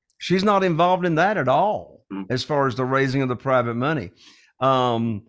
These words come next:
Speaker 1: so each of our team members have specific responsibilities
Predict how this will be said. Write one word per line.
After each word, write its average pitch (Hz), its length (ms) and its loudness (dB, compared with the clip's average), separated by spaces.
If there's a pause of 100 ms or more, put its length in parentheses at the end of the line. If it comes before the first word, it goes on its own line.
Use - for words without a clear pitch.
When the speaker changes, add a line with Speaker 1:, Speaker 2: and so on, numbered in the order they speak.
(100)
Speaker 1:
so 180 340 2
each 202 200 0
of 202 60 0
our 160 140 4
team 220 300 -2
members 160 320 0
have 147 200 0
specific 165 880 -2
responsibilities 135 1200 -2